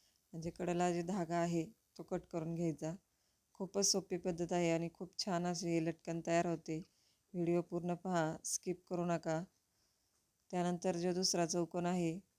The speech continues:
ते पहा, त्याची घडी मी कशा पद्धतीने घालत आहे. दोन्ही टोके एका स-,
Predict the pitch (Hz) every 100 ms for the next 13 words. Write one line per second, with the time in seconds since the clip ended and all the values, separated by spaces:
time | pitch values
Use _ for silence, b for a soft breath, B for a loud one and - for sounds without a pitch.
0 | _ 180 165 185 165 170 - 165 175 165
1 | 165 170 180 180 170 170 175 170 160 160
2 | 175 160 156 165 170 160 185 _ _ _
3 | _ 165 180 180 175 170 170 170 160 143
4 | 165 180 170 -